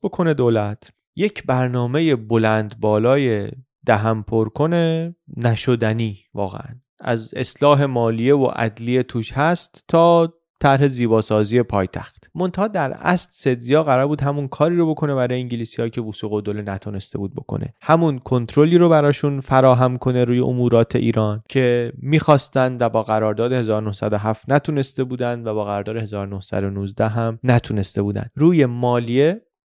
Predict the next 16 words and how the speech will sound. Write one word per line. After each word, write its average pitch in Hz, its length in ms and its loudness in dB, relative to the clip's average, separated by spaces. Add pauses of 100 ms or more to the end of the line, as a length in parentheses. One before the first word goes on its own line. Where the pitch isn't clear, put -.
(160)
امور 113 280 -4
مالی 107 580 -8
و 160 160 2
روی 160 520 -2 (280)
قشون. 101 320 -4 (400)
منتها، 208 760 0
ام، 143 300 -4
دولت 156 320 4
که 202 80 -4
مستقر 143 480 4
شد، 202 420 2
خیلی 208 240 -2
زود 185 200 -2
معلوم 151 280 2
شد 170 220 -4
که، 170 460 0